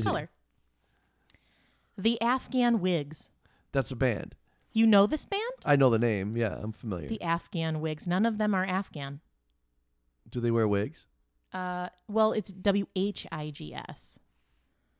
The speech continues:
Speaker 1: Yeah, I know. Yeah.
Speaker 2: So not wigs.
Speaker 1: Yeah, yeah, yeah.
Speaker 2: But wigs.
Speaker 1: Yeah.
Speaker 2: You know what I'm saying.
Speaker 1: Yeah, we're on the same. Not wigs, but wigs.
Speaker 2: Right. Wigs.
Speaker 1: Try to keep up. I'm,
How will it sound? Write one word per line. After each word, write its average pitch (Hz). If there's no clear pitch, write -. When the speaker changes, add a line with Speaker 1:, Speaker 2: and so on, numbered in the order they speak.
Speaker 1:
Yeah, 151
I 151
know. 123
Yeah. 117
Speaker 2:
So 160
not 151
wigs. 147
Speaker 1:
Yeah, 107
yeah, 92
yeah. 82
Speaker 2:
But -
wigs. 160
Speaker 1:
Yeah. 65
Speaker 2:
You 165
know 151
what -
I'm -
saying. -
Speaker 1:
Yeah, 67
we're 120
on 127
the 113
same. 104
Not 160
wigs, 101
but 92
wigs. 87
Speaker 2:
Right. 240
Wigs. 202
Speaker 1:
Try 151
to 135
keep 131
up. 87
I'm, 110